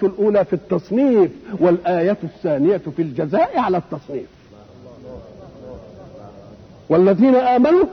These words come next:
وهاجروا وجاهدوا في سبيل الله والذين آووا ونصروا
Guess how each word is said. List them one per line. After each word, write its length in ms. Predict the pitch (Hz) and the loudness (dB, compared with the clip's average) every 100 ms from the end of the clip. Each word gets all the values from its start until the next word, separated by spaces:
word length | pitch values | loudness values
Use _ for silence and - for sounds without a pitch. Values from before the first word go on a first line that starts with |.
| - - - - - | -8 -20 -20 -20 -2
وهاجروا 680 | 160 175 214 208 254 294 440 - - - | 0 2 2 2 2 2 0 -2 -16 -2
وجاهدوا 580 | 175 180 196 180 254 233 | 0 4 2 2 2 2
في 160 | 226 208 | 2 2
سبيل 360 | 220 214 240 | 2 4 4
الله 280 | 214 320 339 - - | 4 2 0 -8 -4
والذين 500 | 175 185 190 202 240 | 2 4 4 4 4
آووا 540 | 214 208 240 233 196 196 | 4 2 4 4 4 4
ونصروا 380 | 247 262 285 | 2 2 0